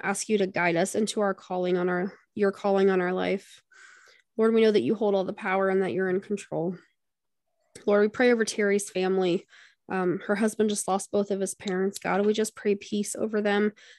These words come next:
Help them to feel your presence and know your peace in this situation, God. It's so, it's so hard to go through. And we just pray, God, that you're with them. Lord, we pray for the Ukrainians as well as they go through this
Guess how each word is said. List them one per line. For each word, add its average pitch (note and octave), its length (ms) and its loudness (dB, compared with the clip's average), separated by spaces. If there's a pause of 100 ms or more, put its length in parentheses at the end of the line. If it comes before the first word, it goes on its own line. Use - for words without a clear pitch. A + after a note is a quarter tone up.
(120)
Help A3+ 160 -4
them A#3+ 220 4
to G#3+ 160 0
feel G#3 280 0
your - 140 2
presence G3+ 500 -2
and G3 140 0
know G3 380 0 (320)
your G#3 180 0
peace G3 560 -8 (340)
in A3 120 4
this G3+ 120 4
situation, G3 680 0
God. F#3+ 220 0
It's F#3 160 -6
so, G#3 460 0
it's - 160 -8
so G#3+ 160 0
hard F3 500 -2 (500)
to - 140 -4
go G3 200 2
through. G3 420 2 (1160)
And A3+ 80 4
we A3 80 8
just G#3 220 -2
pray, F#3 200 -6
God, F3+ 240 -2
that F3 80 0
you're F3+ 140 0
with E3 240 -4
them. E3+ 260 0 (800)
Lord, G#3+ 440 4 (220)
we A#3+ 140 -2
pray A#3+ 180 2
for A#3 120 0
the A#3 80 2
Ukrainians G3+ 580 2
as F#3+ 160 -2
well F3+ 200 0
as G3 100 -2
they F#3+ 80 -2
go F#3+ 100 -4
through G3 220 -4
this G3 260 -6